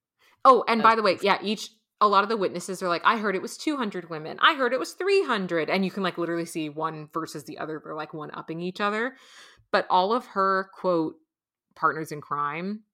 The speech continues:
Speaker 1: they had all been tortured, and they, at, at a maximum, came up with thirty-six victims. So
Speaker 2: Which,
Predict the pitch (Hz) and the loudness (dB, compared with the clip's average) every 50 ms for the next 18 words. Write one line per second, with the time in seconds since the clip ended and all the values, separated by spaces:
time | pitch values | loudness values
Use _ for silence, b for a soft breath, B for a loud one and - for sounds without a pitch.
0 | _ - 190 196 214 240 208 - - 175 175 180 160 180 160 - - 165 156 139 | _ -2 -2 0 0 -2 -2 0 0 2 2 2 0 -2 -6 -6 -8 -8 -8 -6
1 | - 196 202 208 208 202 _ - - 180 170 165 160 - - 175 190 202 214 208 | -4 -4 -4 -4 -4 -6 _ -10 -8 -8 -6 -6 -6 0 2 4 4 4 2 2
2 | 196 185 175 165 - - - 175 175 175 175 165 165 - - 185 175 165 160 156 | 0 -2 -4 -4 -6 0 4 6 8 8 6 4 0 -4 -2 -2 0 0 -2 -4
3 | 160 156 156 165 165 170 165 - - 165 147 143 143 - 165 151 147 156 143 - | -4 -6 -6 -4 -4 -4 -6 -8 -10 -10 -10 -10 -12 -12 -12 -12 -12 -12 -12 -12
4 | 151 - - 156 147 143 147 156 - - - - - - - - _ - - - | -14 -12 -10 -12 -12 -12 -14 -14 -16 -16 -18 -18 -18 -20 -20 -20 _ -20 -20 -20
5 | - - - - _ _ _ _ _ _ _ _ _ _ _ _ _ _ _ _ | -18 -20 -20 -20 _ _ _ _ _ _ _ _ _ _ _ _ _ _ _ _
6 | _ _ _ _ _ _ _ _ _ _ _ _ _ _ _ _ _ _ _ _ | _ _ _ _ _ _ _ _ _ _ _ _ _ _ _ _ _ _ _ _
7 | _ _ _ _ _ _ _ _ _ _ _ _ _ _ _ _ _ _ _ _ | _ _ _ _ _ _ _ _ _ _ _ _ _ _ _ _ _ _ _ _
8 | - _ - 190 214 214 226 214 202 - - - - - - | -20 _ -12 -6 -2 0 0 0 0 -2 -6 -8 -8 -8 -10